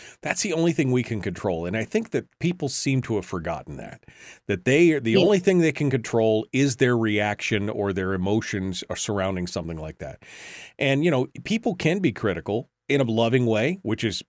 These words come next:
Speaker 1: easier to deal with, obviously, than a negative and a hateful way. But we are all going to deal with that, and we have to learn how to adapt, and we have to be able to teach our children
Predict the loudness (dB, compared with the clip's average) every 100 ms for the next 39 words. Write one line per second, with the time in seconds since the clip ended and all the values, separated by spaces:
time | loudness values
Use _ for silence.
0 | _ 2 2 2 0 0 -2 -2 0 -2
1 | -2 -2 -2 -4 -4 -4 -4 -4 -4 -2
2 | -2 -2 -2 -2 -4 -4 -2 -2 -2 -4
3 | -4 -6 -10 -14 -20 -20 -20 -20 -4 2
4 | 2 2 2 4 2 2 2 4 2 2
5 | 0 0 0 0 -4 -10 -6 -2 0 0
6 | 0 0 -4 -2 0 2 2 0 -2 -6
7 | -6 -2 0 -2 -2 -2 -2 -4 -2 0
8 | 0 -4 -4 -2 0 -2 -6 -12 -20 -10
9 | -2 0 0 2 2 2 0 0 0 0
10 | -2 0 0 2 0 -2 -6